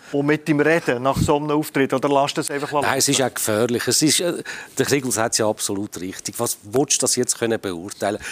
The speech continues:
Speaker 2: Es ist herrlich, es ist ein super Einstieg gewesen für ihn. Kann aber auch gerade zurückgeben, weil Erwartungen da sind. Und im Grunde genommen weiss man ja gar noch nicht, ob der funktioniert, wie er funktioniert, wie er sich da kann einleben kann. Das kannst du, ja,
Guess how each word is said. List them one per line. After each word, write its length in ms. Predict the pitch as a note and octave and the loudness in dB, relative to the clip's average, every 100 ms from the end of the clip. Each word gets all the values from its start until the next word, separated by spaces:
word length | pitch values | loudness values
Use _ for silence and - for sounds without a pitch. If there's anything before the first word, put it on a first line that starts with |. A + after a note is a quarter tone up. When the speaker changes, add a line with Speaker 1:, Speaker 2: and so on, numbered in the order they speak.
| - | -6
Speaker 2:
Es 120 | C3 C3+ | -2 0
ist 160 | - | 2
herrlich, 320 | A#2 C3+ D3+ - | 2 2 2 2
es 80 | C#3+ | 2
ist 200 | - D3+ | 2 0
ein 180 | D3 B2+ | -2 0
super 400 | D3+ D#3 - B2+ | 2 0 0 0
Einstieg 400 | D3 - C#3+ B2+ | 0 0 -2 0
gewesen 200 | - C#3 | 0 2
für 200 | C#3 C3 | 2 2
ihn. 180 | C#3 C#3 - - - | 2 -2 -10 -12 -2
Kann 120 | C3+ | 2
aber 260 | C3 A#2+ A#2+ | 4 2 0
auch 60 | |
gerade 220 | - A2+ - | 0 -2 2
zurückgeben, 500 | D3 C3+ - C3 A2 | 0 0 0 0 2
weil 120 | G#2+ | 2
Erwartungen 580 | F#2 B2 D#3+ - D3+ D3+ | 2 2 2 2 0 4
da 200 | C#3 C#3 | 4 4
sind. 260 | C#3 C3 - - - - | 2 0 -2 -10 -10 -4
Und 160 | A#2 A2 | -2 0
im 100 | A#2 | 0
Grunde 360 | A#2 B2+ D3 - | 2 2 2 0
genommen 220 | C3 G2 | -2 2
weiss 340 | G#2+ C3+ C#3 | 2 2 2
man 80 | B2 | 0
ja 120 | A2 | 0
gar 220 | G#2 G#2 A2+ | 0 0 2
noch 140 | A2 | 2
nicht, 140 | G#2+ | 0
ob 120 | G#2 - | -4 -2
der 160 | A2 | -2
funktioniert, 800 | - A2+ - - G#2 A2+ C3 - | 0 -2 -2 -2 0 2 0 0
wie 180 | A2+ C#3 | 2 4
er 80 | C#3+ | 4
funktioniert, 680 | C#3 C3 - C3+ B2 B2 B2 - - - - | 2 0 -2 -2 2 0 0 -4 -8 -8 -6
wie 180 | - A#2+ | 0 0
er 180 | A#2 C3+ | 2 2
sich 200 | C3+ - | 2 0
da 200 | C3 B2+ | 2 2
kann 180 | A#2+ A#2 | 2 2
einleben 340 | A#2 A#2+ A2 - | 2 2 0 0
kann. 140 | A2+ - - - | -4 -4 -10 -2
Das 160 | A#2 - | -2 2
kannst 320 | B2 - - - | 2 2 -2 -2
du, 60 | |
ja, 240 | A2 A#2 | 2 2